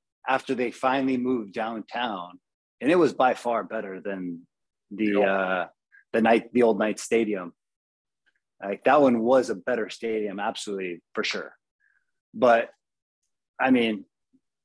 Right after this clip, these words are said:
Speaker 1: it, it would be something as simple as locker room or bullpen or just the facility itself. The stadium for fans, usually pretty decent when you get to triple A. Double A, low A, they're usually horrific.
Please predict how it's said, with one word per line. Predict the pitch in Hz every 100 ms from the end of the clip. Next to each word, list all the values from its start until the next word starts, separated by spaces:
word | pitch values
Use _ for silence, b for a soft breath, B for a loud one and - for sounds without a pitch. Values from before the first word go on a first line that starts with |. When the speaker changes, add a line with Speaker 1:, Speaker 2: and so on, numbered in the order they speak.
| _ _ _ _ _ _ _ _ -
Speaker 1:
it, | 151 151
it | 160
would | 175 143
be | 165
something | - 160 151 147
as | 123
simple | - 147 139 131
as | 123 117 98 - _ _ _ _
locker | 110 123 131 -
room | 135 131 131 127
or | 104 98 92 -
bullpen | 135 131 135 135 127 127 135
or | 104 104 104 104
just | - 117 107 - -
the | 110
facility | 101 - 143 131 117
itself. | 107 - - 120 113 -
The | -
stadium | - 165 156 143
for | - -
fans, | 127 139 160 170 - - _ _ _ _ _ -
usually | 226 170 160
pretty | 151 123
decent | 117 131 - 151 -
when | 127
you | 127
get | 127 120
to |
triple | 101 123 117
A. | 123 135 _ _ _ _ _ _ _
Double | 139 135 131 139
A, | 139 139 135 135 120
low | 123 127
A, | 131 131
they're | 120 117
usually | 123 120 120
horrific. | 117 98 113 110 120